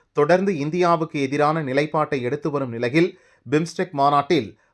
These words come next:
மோடி, யூனுஸ் ஒரே மேடையில் காட்சி அளித்ததுடன்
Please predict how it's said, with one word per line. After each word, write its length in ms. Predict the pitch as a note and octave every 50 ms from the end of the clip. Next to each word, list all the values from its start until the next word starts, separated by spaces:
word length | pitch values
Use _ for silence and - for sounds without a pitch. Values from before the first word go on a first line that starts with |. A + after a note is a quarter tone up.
| _ C#3
மோடி, 400 | D3 D#3 F3 F#3 F#3+ F#3+ F#3+ F#3+ - C3+
யூனுஸ் 420 | C#3 D3+ E3 E3 E3+ F3+ F3+ -
ஒரே 320 | - A#2+ C3 C#3+ D#3 F#3 F#3+
மேடையில் 400 | F3 E3 D#3+ D#3+ D3 D#3 D#3 D3
காட்சி 360 | - C#3 C3+ D3+ - - E3+
அளித்ததுடன் 640 | D3 C3 C3 B2+ - C3 B2+ C3+ D3+ D#3+ B2+ G2